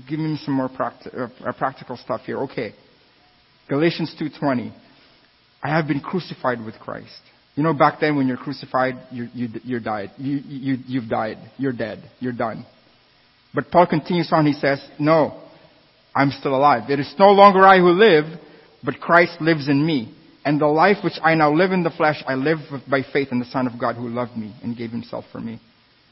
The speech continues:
How do we give glory to God? While we still have breath, we do his work. Not my glory, not my happiness, not my comfort, his glory.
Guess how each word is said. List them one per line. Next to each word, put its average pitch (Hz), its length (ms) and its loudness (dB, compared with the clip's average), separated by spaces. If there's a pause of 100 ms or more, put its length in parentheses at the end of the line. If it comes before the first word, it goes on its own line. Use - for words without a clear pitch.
(640)
How 151 160 0
do 165 100 0
we 160 80 -4
give 156 140 -2
glory 143 380 -2
to 139 60 -10
God? 151 340 -6 (280)
While 185 400 8
we 190 100 0
still 180 260 2
have 156 340 4
breath, 151 340 4 (1040)
we 127 140 -4
do 127 320 -6 (100)
his 117 200 -12
work. 113 340 -16 (1300)
Not 143 240 4
my 175 160 4
glory, 139 500 0 (380)
not 147 240 4
my 170 140 4
happiness, 131 580 -2 (240)
not 160 180 4
my 165 140 2
comfort, 131 540 -4 (1700)
his 113 240 -10
glory. - 340 -18